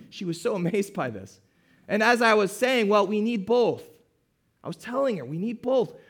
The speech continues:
We need God's truth so we understand God's grace." I was also grieving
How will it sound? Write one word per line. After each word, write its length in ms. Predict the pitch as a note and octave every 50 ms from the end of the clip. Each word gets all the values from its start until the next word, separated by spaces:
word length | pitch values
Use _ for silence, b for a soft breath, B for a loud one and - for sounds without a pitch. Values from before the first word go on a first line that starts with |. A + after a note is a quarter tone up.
| B B -
We 80 | E3
need 220 | E3+ G3 A#3 A3+ -
God's 340 | - G3+ F#3+ F#3 F3 - -
truth 400 | - - - D4+ C#4+ A#3+ - -
so 80 | F#3+
we 100 | F#3+ G3+
understand 380 | G3+ G3+ G3 F#3 - - E3+ E3+
God's 240 | F3 D#3 D#3 E3 -
grace." 580 | - A#3 B3+ C4 A#3+ F3 C3+ - - - - _ _ _ _ _ _ _ _ _ _
I 40 | F#3
was 80 | F#3+
also 240 | G3 F#3+ F#3 F#3 E3+
grieving 640 | D3 - F#3 A3+ C4+ D4 D#4 C#4 E3+ A#2+ G2 F#2 -